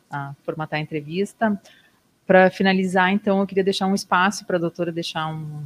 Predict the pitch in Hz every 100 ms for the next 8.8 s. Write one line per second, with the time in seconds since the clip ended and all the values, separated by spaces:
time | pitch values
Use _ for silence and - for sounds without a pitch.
0 | 143 - - 147 147 185 220 302 320 _
1 | _ _ _ _ _ _ _ _ - 202
2 | 202 208 214 226 214 - 226 208 196 196
3 | 202 208 196 190 196 180 196 185 185 -
4 | 226 277 277 269 - 175 180 175 160 -
5 | 170 156 151 - 151 147 139 170 175 165
6 | 165 151 - - 196 214 180 - 151 156
7 | 156 147 143 143 - 151 143 139 143 139
8 | 139 - 131 135 170 185 214